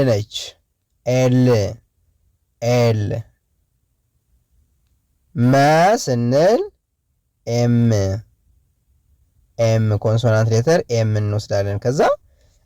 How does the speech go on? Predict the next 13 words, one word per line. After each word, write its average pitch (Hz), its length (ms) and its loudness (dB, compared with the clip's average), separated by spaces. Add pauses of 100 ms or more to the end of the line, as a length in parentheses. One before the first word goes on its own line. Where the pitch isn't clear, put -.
አንደኛ 127 380 0 (120)
ፊደል፣ 131 340 0 (240)
ሁለተኛ፣ 123 520 -2 (480)
ሶስተኛ፣ 120 500 -2 (460)
አራተኛ፣ 123 580 -2 (640)
አምስተኛ፣ 120 720 -2 (640)
ስድስተኛ 120 680 -2
እንዲሁም 120 320 0
ሰባተኛ 117 520 0
የሚለውን 117 380 0
ደግሞ 127 220 2 (1080)
እንጨምርበታለን። 139 920 2
ምኖችን? 139 480 0